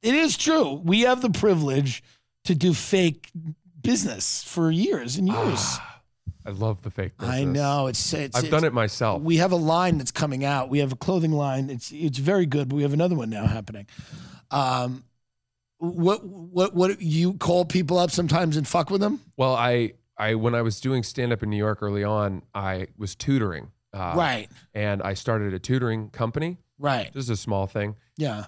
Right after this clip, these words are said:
Speaker 2: To just make us more legit.
Speaker 1: Sure.
Speaker 2: And, uh, I then called all of the sort of most prestigious tutoring agencies in New York,
Speaker 1: Yes.
Speaker 2: posing as a father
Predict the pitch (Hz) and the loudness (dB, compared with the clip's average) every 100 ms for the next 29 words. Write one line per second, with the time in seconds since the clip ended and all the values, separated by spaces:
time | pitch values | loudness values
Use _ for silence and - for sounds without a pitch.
0 | - _ 110 101 90 95 95 95 104 95 | -16 _ -8 -6 -4 -4 -4 -6 -4 -4
1 | 90 87 98 110 - 135 190 98 95 95 | -4 -6 -6 -6 -4 0 0 0 -4 -4
2 | 95 92 101 95 104 98 - 127 120 104 | -2 -2 -4 -4 -6 -8 -4 0 0 0
3 | 95 - _ _ _ 120 120 120 123 - | -4 -10 _ _ _ 0 2 2 0 -2
4 | 107 92 107 101 101 98 95 107 95 - | -4 -4 -4 -2 -2 -4 -4 -4 -4 -8
5 | - - - 107 104 101 - - - - | -20 -20 -14 -2 0 0 -4 -14 -20 -20
6 | - - - _ _ 120 - 135 110 107 | -20 -20 -20 _ _ -10 -2 -2 0 -4
7 | - 135 117 104 104 104 104 107 92 - | -2 0 0 -2 -2 -4 -6 -6 -6 -4
8 | 120 117 101 95 92 156 127 104 123 131 | -2 0 0 -2 -2 -2 0 0 2 2
9 | 120 107 104 98 98 - 117 117 107 87 | 0 -2 -4 -6 -6 -2 0 0 -2 -4
10 | 98 | -8